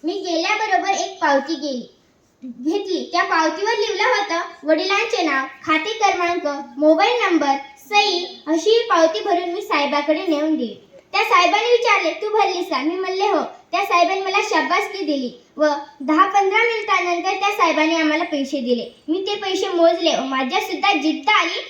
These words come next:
की मी स्वतः बँकेत जाऊन पैसे काढू शकते. ही जिद्द माझ्यात कशामुळे आली? कारण आमच्या शाळेत वेगवेगळे उपक्रम राबवतात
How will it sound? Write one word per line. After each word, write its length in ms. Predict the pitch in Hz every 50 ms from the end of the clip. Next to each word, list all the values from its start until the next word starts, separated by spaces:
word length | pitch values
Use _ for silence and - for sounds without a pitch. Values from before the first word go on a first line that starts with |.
| - - _ -
की 120 | 359 403
मी 120 | 440 466
स्वतः 480 | 427 440 381 320 302 - 359 440 440 427
बँकेत 380 | 320 349 330 330 339 330 440 440
जाऊन 240 | 427 403 392 453
पैसे 340 | 453 - 359 359 359 370 453
काढू 260 | 453 440 403 403 392
शकते. 500 | 403 403 359 - - 277 240 - - - - - -
ही 140 | 370 392 381
जिद्द 220 | 427 427 427 440
माझ्यात 360 | 440 440 440 415 403 453 453
कशामुळे 680 | 415 - - 370 359 381 415 440 466 466 466 466 427 415
आली? 120 | 403 330 302
कारण 580 | - - - - - - 415 330 392 381 330 - - - - - _ _ _ _ _ _ _ _ _ _ - 302
आमच्या 220 | 320 359 330 440 453
शाळेत 280 | - - 427 415 415 415 415
वेगवेगळे 520 | 311 330 349 320 381 381 330 359 381 381 349
उपक्रम 400 | 359 - 339 320 339 339 381 381
राबवतात 520 | 370 330 302 285 311 330 320 - 254 196